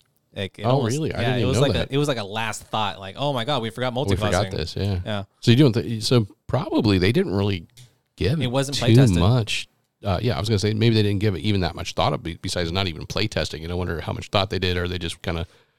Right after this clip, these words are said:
Speaker 2: looked at previous editions and said, "Okay, well, let's just kinda do this."
Speaker 1: Mm-hmm. Yep.
Speaker 2: That,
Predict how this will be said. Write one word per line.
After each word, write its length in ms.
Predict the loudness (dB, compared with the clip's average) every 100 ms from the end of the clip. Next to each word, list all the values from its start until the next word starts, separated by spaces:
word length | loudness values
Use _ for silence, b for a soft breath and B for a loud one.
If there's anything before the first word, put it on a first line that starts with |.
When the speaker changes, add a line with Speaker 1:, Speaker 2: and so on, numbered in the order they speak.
| _ 2
Speaker 2:
looked 220 | 2 2
at 100 | -6
previous 400 | -2 -2 -2 -4
editions 360 | -2 -2 -2 -4
and 60 |
said, 120 | 0 0
"Okay, 120 | -2
well, 100 | -2
let's 120 | -2
just 100 | -4
kinda 160 | -6 -8
do 160 | -8 -8
this." 400 | -8 -8 -8 -10 -14 -16
Speaker 1:
Mm-hmm. 220 | -12 -12 -14 _ _
Yep. 80 | -10
Speaker 2:
That, 100 | -10